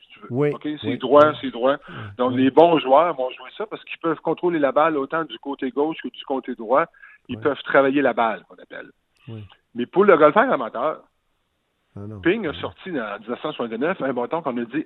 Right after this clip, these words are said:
Speaker 1: offset. Le
Speaker 2: Oui.
Speaker 1: offset, lui, ce qu'il fait, c'est que la tête est un peu en retrait versus la tige.
Speaker 2: Je comprends.
Speaker 1: C'est ça qui enlève la petite slice du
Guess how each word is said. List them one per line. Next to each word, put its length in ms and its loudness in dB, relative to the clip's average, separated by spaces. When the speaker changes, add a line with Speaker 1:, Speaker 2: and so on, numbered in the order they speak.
Speaker 1:
offset. 380 0
Le 80 -2
Speaker 2:
Oui. 120 2
Speaker 1:
offset, 460 0
lui, 80 -18
ce 80 -18
qu'il 140 -10
fait, 220 4
c'est 100 -20
que 60 0
la 160 4
tête 220 -2
est 140 -6
un 100 0
peu 180 -2
en 120 4
retrait 340 -2
versus 500 -8
la 140 -8
tige. 640 -6
Speaker 2:
Je 120 -20
comprends. 520 -10
Speaker 1:
C'est 160 4
ça 140 8
qui 300 4
enlève 400 6
la 160 -2
petite 260 -20
slice 400 -2
du 180 -20